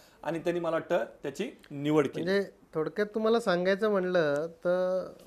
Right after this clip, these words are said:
Speaker 2: दोन हजार, अ, साली आमचं शु-, अ, हां, ते ह्याच्यात, अ, आहे.
Speaker 1: हम्म.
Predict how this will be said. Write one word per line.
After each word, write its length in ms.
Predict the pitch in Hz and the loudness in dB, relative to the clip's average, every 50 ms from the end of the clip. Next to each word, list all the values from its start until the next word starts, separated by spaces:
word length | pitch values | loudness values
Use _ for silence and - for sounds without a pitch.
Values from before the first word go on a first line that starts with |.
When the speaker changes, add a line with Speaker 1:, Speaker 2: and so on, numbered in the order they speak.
| - | -12
Speaker 2:
दोन 240 | 165 160 175 185 190 | -6 -2 0 0 2
हजार, 300 | 196 190 185 202 202 202 | 0 0 2 2 2 0
अ, 840 | 196 190 - - 160 160 160 160 160 160 160 160 160 160 160 160 160 160 - _ _ _ _ _ _ _ - | 0 -4 -12 -12 -8 -4 -2 -2 0 0 -2 -2 -2 -2 -2 -4 -6 -8 -12 _ _ _ _ _ _ _ -2
साली 180 | - 185 190 202 | 0 2 4 4
आमचं 520 | 202 208 202 214 208 196 185 165 156 156 | 2 2 0 -4 -6 -8 -8 -10 -12 -12
शु-, 240 | 151 - - 180 170 | -10 -6 -2 0 0
अ, 240 | 165 160 156 151 147 143 - - - - - 156 | 2 0 0 -2 -4 -6 -8 -12 -16 -14 -8 -2
हां, 200 | 170 185 160 123 | 0 0 0 0
ते 340 | 117 - 175 175 180 175 170 - - - - - - - | -2 -2 0 0 0 0 -2 -6 -8 -14 -18 -18 -16 -12
ह्याच्यात, 520 | - 147 143 139 175 175 175 - _ - 175 | -10 -8 -4 0 0 -2 -2 -4 _ -2 0
अ, 240 | 170 165 160 156 143 - - 160 | 0 0 0 -2 -6 -8 -4 0
आहे. 280 | 165 165 180 185 156 143 | 0 2 2 2 2 0
Speaker 1:
हम्म. 360 | - - - - - 131 113 | -2 -6 -12 -20 -20 -20 -18